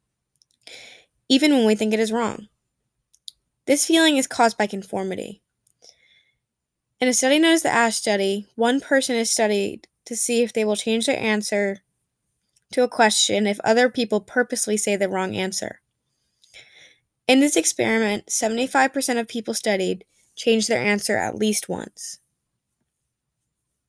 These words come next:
It is almost like all of us humans are programmed to want to conform to what everyone else does or says.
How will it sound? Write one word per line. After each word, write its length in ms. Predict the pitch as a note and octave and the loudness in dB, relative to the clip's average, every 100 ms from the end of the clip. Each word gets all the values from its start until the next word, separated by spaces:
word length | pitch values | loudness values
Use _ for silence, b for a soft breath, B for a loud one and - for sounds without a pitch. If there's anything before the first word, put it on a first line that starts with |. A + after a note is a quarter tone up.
| _ B B B B - | _ B B B B -4
It 100 | B3 | 0
is 100 | B3+ | 2
almost 300 | C4 D4 D4+ | 4 4 4
like 140 | D4 | 4
all 180 | - B3 | 6 6
of 80 | A#3+ | 4
us 220 | B3 - | 0 -2
humans 320 | A#3+ A3+ G#3+ | 0 0 0
are 100 | G#3 | -2
programmed 680 | G#3 - A#3 G#3+ G#3+ G3 G3 | -4 -2 -2 2 0 0 -4
to 160 | - G3+ | -6 -6
want 280 | G#3 G#3 - | -4 -4 -4
to 80 | G#3+ | -4
conform 560 | G#3+ G3+ G#3 G#3 G#3+ | -4 -4 -2 -2 -2
to 140 | G#3+ A3 | -2 -2
what 200 | G#3 - | -2 -2
everyone 340 | G#3+ G#3+ G#3+ | -2 0 2
else 180 | G3 G3+ | 0 -2
does 400 | - G#3 G3+ G#3 | 0 2 2 0
or 140 | G#3+ | -2
says. 560 | G#3 G3+ F#3 - - | -2 -2 -4 -6 -12